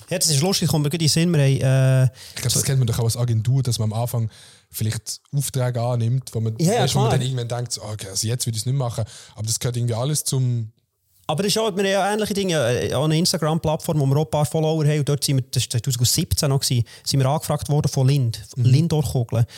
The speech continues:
Speaker 1: Wir hatten dann irgendwie hundertdreißigtausend Follower gehabt, irgendwie so, ist
Speaker 2: Mhm.
Speaker 1: dort gewesen. Und dann haben sie uns angefragt, hey, Lindor-Kugel, ihr könnt Jahresambassadoren werden.
Speaker 2: Mhm.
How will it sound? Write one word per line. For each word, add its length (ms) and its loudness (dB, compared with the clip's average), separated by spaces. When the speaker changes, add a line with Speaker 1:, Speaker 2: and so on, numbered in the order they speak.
Speaker 1:
Wir 80 4
hatten 100 4
dann 100 2
irgendwie 280 0
hundertdreißigtausend 1400 0
Follower 320 0
gehabt, 180 -2
irgendwie 180 0
so, 240 -2
ist 100 0
Speaker 2:
Mhm. 40 2
Speaker 1:
dort 200 4
gewesen. 240 0
Und 120 2
dann 60 4
haben 80 2
sie 60 -4
uns 120 0
angefragt, 280 2
hey, 100 4
Lindor-Kugel, 600 2
ihr 80 2
könnt 320 0
Jahresambassadoren 1200 0
werden. 440 -4
Speaker 2:
Mhm. 300 0